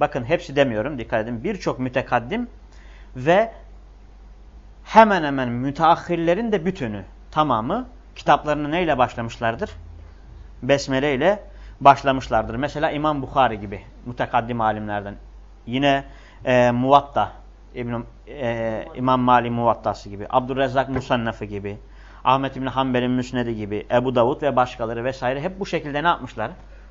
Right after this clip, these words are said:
Besmele ile başlamışlardır. Şimdi müellif rahimehullah'ın Allah'ın kitabı, yani müellif rahimeullah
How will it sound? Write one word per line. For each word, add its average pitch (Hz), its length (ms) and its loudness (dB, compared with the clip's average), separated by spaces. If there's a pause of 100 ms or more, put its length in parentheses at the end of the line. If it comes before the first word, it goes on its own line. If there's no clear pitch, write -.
(520)
Besmele 127 460 0
ile 127 240 -2 (600)
başlamışlardır. 104 840 2 (600)
Şimdi 185 200 -2
müellif 185 440 4
rahimehullah'ın 190 840 4 (400)
Allah'ın 160 460 8
kitabı, 143 520 0
yani 131 260 2
müellif 151 460 0
rahimeullah 160 680 2